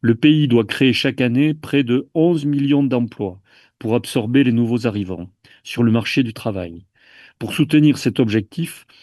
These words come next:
certains économistes estiment qu'il faudrait porter la croissance potentielle à environ neuf pour cent. Un pari ambitieux, mais pas impossible, si les réformes structurelles se poursuivent et si l'Inde parvient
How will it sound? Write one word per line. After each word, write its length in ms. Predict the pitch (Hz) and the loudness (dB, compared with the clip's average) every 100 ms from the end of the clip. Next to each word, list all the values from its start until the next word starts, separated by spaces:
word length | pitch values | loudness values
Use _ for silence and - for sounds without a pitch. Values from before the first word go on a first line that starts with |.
| _ _ | _ _
certains 420 | - 139 - 147 | -4 -4 0 2
économistes 640 | 123 120 120 117 135 143 - | 2 2 2 2 0 -2 -6
estiment 440 | 104 - 147 147 | -8 -4 -2 -2
qu'il 140 | 127 | -4
faudrait 300 | - 131 110 | -6 -4 -2
porter 320 | 104 120 - 131 | 0 -2 0 0
la 120 | 113 | 0
croissance 600 | - 120 - 110 98 - - _ - | -2 -4 -2 -4 -6 -12 -20 _ 0
potentielle 760 | 151 151 139 123 - 151 165 156 _ _ _ | 0 4 2 2 2 2 0 -4 _ _ _
à 120 | 135 | -2
environ 600 | 120 120 127 113 151 165 - | 0 0 0 2 0 0 -4
neuf 400 | 120 135 160 - | -2 2 0 -2
pour 220 | 120 - | -16 -16
cent. 200 | - - - _ _ _ _ _ _ _ | -16 -18 -20 _ _ _ _ _ _ _
Un 140 | 120 110 | -8 0
pari 320 | 156 135 147 | 2 4 4
ambitieux, 640 | 127 113 107 - 123 170 - | 4 0 -4 -4 -2 -4 -6
mais 140 | 123 107 | -4 -2
pas 160 | 151 | 2
impossible, 680 | 151 131 135 - 139 135 156 - - _ | 2 0 -4 -6 -8 -8 -10 -14 -20 _
si 220 | - - | -4 0
les 80 | 113 | 2
réformes 480 | 131 - 151 120 110 | 2 2 2 2 0
structurelles 680 | - 143 139 120 113 127 | -2 -4 -2 -4 -2 -2
se 160 | 127 127 | -2 -2
poursuivent 600 | 107 123 - 123 120 151 - _ - _ | -2 -6 -2 0 0 -2 -10 _ -20 _
et 80 | 123 | -2
si 180 | - 151 | 0 4
l'Inde 280 | 139 135 113 | 4 4 2
parvient 520 | 113 117 110 123 | 0 -2 0 0